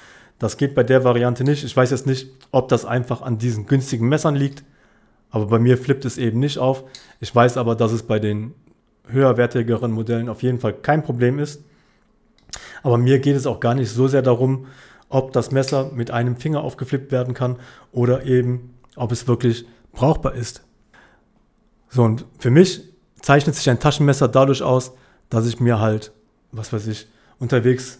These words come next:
mal eine Wurst klein schneiden kann oder Obst oder dass ich mal ein Seil durchtrennen kann, dass ich etwas schnitzen kann, einen Karton öffnen kann und sowas alles.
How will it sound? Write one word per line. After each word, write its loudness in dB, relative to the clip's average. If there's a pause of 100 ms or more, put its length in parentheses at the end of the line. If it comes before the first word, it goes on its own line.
mal -2
eine 0
Wurst -4
klein -6
schneiden -6
kann -10
oder -6
Obst 2 (340)
oder 0
dass -2
ich -10
mal -4
ein -6
Seil -2
durchtrennen -2
kann, -2 (220)
dass -2
ich -4
etwas -6
schnitzen -6
kann, -4
einen -8
Karton -2
öffnen -6
kann -4
und -8
sowas -2
alles. -6